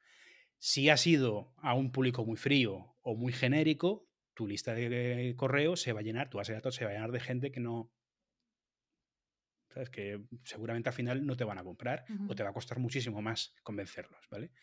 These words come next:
Speaker 1: Eh, lead magnet, sí o no, no siempre hace falta. Hay veces que hay marcas que simplemente por la existencia ya,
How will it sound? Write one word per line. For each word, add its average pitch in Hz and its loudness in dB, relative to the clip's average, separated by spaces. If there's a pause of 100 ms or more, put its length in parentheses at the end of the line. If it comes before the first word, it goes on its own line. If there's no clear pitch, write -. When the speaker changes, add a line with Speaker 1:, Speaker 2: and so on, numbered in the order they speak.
(520)
Speaker 1:
Eh, 120 2
lead 151 6
magnet, 127 2
sí - 0
o 139 2
no, 123 2
no 123 0
siempre 113 -2
hace 104 -10
falta. 175 -2 (120)
Hay 110 -2
veces 123 -2
que 123 -2
hay 117 0
marcas 131 0
que 117 -8
simplemente 127 0
por 123 -2
la 113 -2
existencia 123 -4
ya, 120 -2